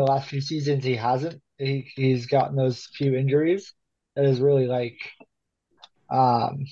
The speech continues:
cut him down for a while during the season. So that,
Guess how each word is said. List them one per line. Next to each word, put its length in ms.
cut 200
him 100
down 340
for 140
a 60
while 300
during 200
the 80
season. 460
So 440
that, 320